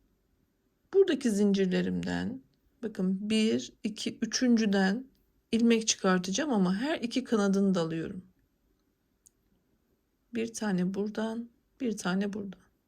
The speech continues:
Şimdi bu kısmı yaptıktan sonra, e, ilerisi daha kolay arkadaşlar. Şurayı yaptık.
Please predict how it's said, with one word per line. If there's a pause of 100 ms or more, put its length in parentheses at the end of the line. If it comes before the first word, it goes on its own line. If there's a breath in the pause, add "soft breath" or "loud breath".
(840 loud breath)
Şimdi
bu
kısmı
yaptıktan
sonra, (540)
e, (320)
ilerisi
daha
kolay
arkadaşlar.
Şurayı
yaptık.